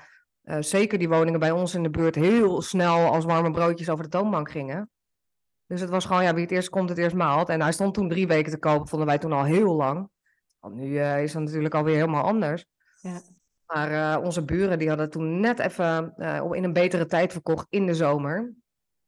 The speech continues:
Speaker 1: Ehm, maar inderdaad, wij hadden toen wel zoiets van, eh, dat, dat was het ook hoor, dat die buren het toen zo v-, goed verkochten, dat we echt dachten van, ja, we kunnen onze woning natuurlijk wel verhuren,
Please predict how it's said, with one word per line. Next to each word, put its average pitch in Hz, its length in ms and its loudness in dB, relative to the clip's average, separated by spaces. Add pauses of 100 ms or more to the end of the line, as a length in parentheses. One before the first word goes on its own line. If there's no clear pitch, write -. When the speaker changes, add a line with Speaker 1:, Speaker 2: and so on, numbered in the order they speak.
(400)
Speaker 1:
Ehm, 151 560 -2 (140)
maar 196 200 0
inderdaad, 185 380 2
wij 190 100 0
hadden 165 180 2
toen 180 180 -4
wel 160 200 2
zoiets 156 300 -2
van, 143 280 -4
eh, 139 440 -6 (360)
dat, - 320 -6
dat 165 120 -2
was 170 140 -2
het 165 100 -6
ook 165 220 0
hoor, 165 180 -2
dat 208 120 -6
die 165 120 -8
buren 170 300 -2
het 156 100 -6
toen 156 140 -8
zo 180 240 2
v-, 240 80 -4
goed - 360 -6
verkochten, 226 720 -2 (440)
dat 175 140 -6
we 170 80 -2
echt 165 220 -2
dachten 156 280 -2
van, 156 120 -2
ja, 151 180 2
we 160 120 -2
kunnen 214 240 2
onze 190 240 0
woning 175 320 2
natuurlijk 170 300 -4
wel 156 100 0
verhuren, 220 760 -2